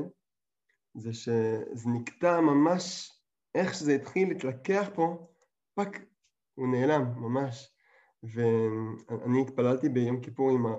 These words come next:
בראש השנה עם המחזור שלו, מחזור עם הפירושים שלו באנגלית דווקא, וח-, ויש לי חבר שאמר, "וואו,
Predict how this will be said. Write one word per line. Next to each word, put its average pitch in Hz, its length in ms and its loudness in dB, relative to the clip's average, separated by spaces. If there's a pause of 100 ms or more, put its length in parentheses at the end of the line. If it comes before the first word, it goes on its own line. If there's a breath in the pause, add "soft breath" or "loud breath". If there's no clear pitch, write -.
בראש 113 500 0
השנה 131 320 0
עם 123 160 2
המחזור 117 580 0
שלו, 131 220 2 (800)
מחזור 123 340 -2
עם 120 120 0
הפירושים 113 1400 -4
שלו 123 260 2
באנגלית 117 340 0
דווקא, 113 340 -2 (920 soft breath)
וח-, 107 1120 -2 (1200)
ויש 120 280 -2
לי 135 80 -4
חבר 156 320 4
שאמר, 139 240 6
"וואו, 139 520 4